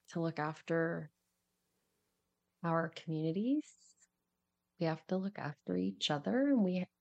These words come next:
each have a responsibility to our community,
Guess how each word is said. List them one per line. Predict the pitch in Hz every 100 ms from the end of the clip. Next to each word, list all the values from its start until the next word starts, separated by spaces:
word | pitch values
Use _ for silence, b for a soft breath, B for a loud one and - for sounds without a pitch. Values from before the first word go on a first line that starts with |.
| -
each | 180 - - -
have | 185 175
a | 180
responsibility | 170 165 - 165 151 - - 156 143 143 147 147 143 208 311 - _ _ _ _ _ _ -
to | 151 139
our | 57 -
community, | - 165 165 160 170 233